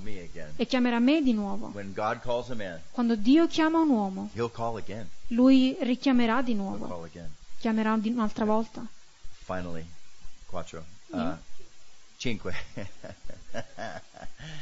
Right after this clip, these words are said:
Speaker 1: God will prepare us for the work he's pre-, he's, he's called us to do.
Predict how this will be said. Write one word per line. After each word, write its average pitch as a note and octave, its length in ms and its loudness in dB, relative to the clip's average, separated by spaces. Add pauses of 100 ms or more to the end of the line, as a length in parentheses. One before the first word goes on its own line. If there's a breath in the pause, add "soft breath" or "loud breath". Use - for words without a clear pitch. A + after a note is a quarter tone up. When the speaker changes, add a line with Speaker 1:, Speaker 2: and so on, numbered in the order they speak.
(460 loud breath)
Speaker 1:
God D3 260 8
will F3 120 0
prepare A2 580 0
us G2+ 400 -6
for G#2 120 -4
the G2+ 100 -2
work F#2 420 -4
he's F2 160 -10
pre-, - 220 -6 (200)
he's, F#2 300 -8
he's E2+ 160 -12
called D#2 300 -4
us - 160 -2
to - 180 -4
do. - 80 -4